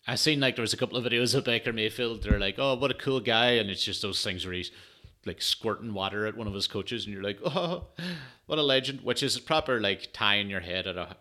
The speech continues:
a Christmas party behavior, uh, stuff like that. But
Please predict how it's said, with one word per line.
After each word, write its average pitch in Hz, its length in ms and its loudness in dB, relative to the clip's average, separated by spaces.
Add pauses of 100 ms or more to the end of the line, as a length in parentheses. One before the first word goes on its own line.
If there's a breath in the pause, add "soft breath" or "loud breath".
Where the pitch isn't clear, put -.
a 90 140 -6 (120)
Christmas 98 300 -10
party 95 300 -4
behavior, 92 500 -6 (960)
uh, 92 200 -6
stuff - 260 -4
like 92 100 -6
that. 90 200 -6 (180)
But 156 260 8